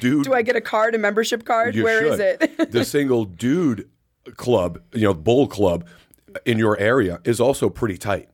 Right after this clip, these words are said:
Speaker 2: Oh,
Speaker 1: It,
Speaker 2: yeah.
Speaker 1: it's going to be. It is here.
Speaker 2: No, these guys network, and they, sh-, you know, they ha-, have each other's contact information. I don't know if that's necessarily true with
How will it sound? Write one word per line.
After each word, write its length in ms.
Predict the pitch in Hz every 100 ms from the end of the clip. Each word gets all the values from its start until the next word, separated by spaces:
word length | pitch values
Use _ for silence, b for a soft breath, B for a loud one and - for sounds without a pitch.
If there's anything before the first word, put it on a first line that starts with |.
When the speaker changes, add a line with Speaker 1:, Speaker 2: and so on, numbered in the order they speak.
| _ -
Speaker 2:
Oh, 260 | 196 220 165
Speaker 1:
It, 60 |
Speaker 2:
yeah. 220 | 110 165
Speaker 1:
it's 120 | 139 -
going 220 | 123 117
to 60 |
be. 80 | 87 104
It 140 | 107
is 160 | 147 170
here. 320 | 131 120 - -
Speaker 2:
No, 120 | 254
these 220 | 240 277
guys 260 | 262 226 190
network, 540 | 196 233 202 175 170
and 140 | 190
they, 100 | 190
sh-, 120 | 196 -
you 120 | 185
know, 140 | 185 175
they 220 | 180 180
ha-, 120 | 180 170
have 240 | - 202 208
each 140 | 202
other's 180 | 202 196
contact 560 | - 208 214 208 190
information. 600 | 190 180 180 175 175 180 165 B -
I 80 | 240
don't 120 | 277
know 120 | 262
if 80 | 233
that's 220 | 214 208
necessarily 540 | 208 202 208 208 196 180
true 180 | - 190
with 160 | 175